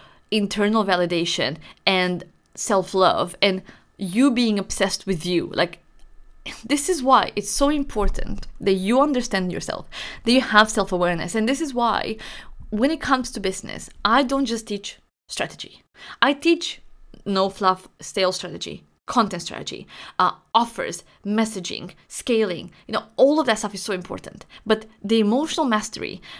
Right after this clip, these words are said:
the way in which you get to understand your own mind, your self-awareness is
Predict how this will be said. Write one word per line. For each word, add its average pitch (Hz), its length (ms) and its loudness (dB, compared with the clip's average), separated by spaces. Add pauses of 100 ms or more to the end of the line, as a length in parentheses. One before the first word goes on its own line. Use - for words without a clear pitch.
the 220 140 4
way 233 160 4
in 370 200 2
which 285 220 0
you 214 220 0
get 240 220 2
to 269 60 0
understand 220 380 0
your 202 120 -4
own 190 200 -2
mind, 175 240 -2
your 233 220 0
self-awareness 269 680 0
is 220 160 -8